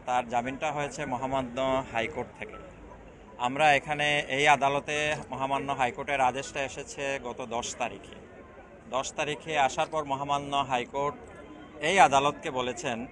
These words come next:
জেলা, এই বিজ্ঞ মহানগর দায়রা জজ আদালতকে বলেছেন, একটা ডাইরেকশন দিয়ে যে সে এই কোর্টে একটা বেইল বন্ড ফার্নিশ করবে,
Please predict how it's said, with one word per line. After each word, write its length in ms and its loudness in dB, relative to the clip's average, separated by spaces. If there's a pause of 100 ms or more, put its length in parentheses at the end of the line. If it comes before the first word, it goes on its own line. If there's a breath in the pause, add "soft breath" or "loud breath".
(420)
জেলা, 320 6 (200)
এই 220 -4 (420)
বিজ্ঞ 520 2 (120)
মহানগর 440 0
দায়রা 360 6
জজ 200 4
আদালতকে 460 4
বলেছেন, 540 -4 (320)
একটা 200 -2
ডাইরেকশন 540 6
দিয়ে 240 2
যে 240 2 (760)
সে 280 2
এই 160 8
কোর্টে 260 4
একটা 260 4
বেইল 320 4
বন্ড 300 6
ফার্নিশ 420 4
করবে, 320 -2